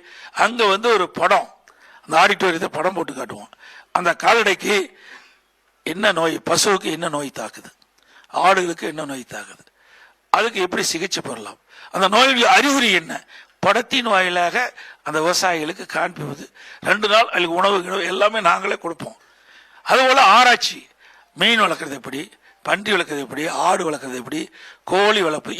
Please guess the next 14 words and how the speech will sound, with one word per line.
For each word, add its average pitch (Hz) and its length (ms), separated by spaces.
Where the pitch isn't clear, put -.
எல்லாமே 226 460
அந்த 214 160
திரைப்படத்தின் 202 580
மூலமாக 180 420
விவசாயிகளுக்கு 190 880
தெளிவுபடுத்தி 202 540
ஒரு 220 140
புக்லெட் 190 440
மாதிரி 220 220
போட்டு 196 240
கொடுத்தோம். 160 320
அதெல்லாம் 180 380
நான் 196 180
செஞ்சேன். 196 340